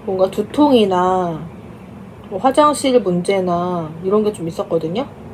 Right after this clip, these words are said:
근데 삼 일차부터는 뭐 전혀 그런 게 없던 것 같아요. 그러니까 부작용이라고 느낄 만한 것들이 삼 일차부터는 전혀 없어서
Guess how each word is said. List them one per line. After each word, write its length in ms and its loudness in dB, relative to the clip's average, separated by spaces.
근데 140 -10
삼 240 4
일차부터는 1300 4
뭐 140 2
전혀 840 4
그런 180 2
게 80 2
없던 300 -4
것 80 -4
같아요. 320 -10
그러니까 160 -6
부작용이라고 840 6
느낄 300 -2
만한 500 4
것들이 680 0
삼 220 -2
일차부터는 580 2
전혀 280 0
없어서 520 2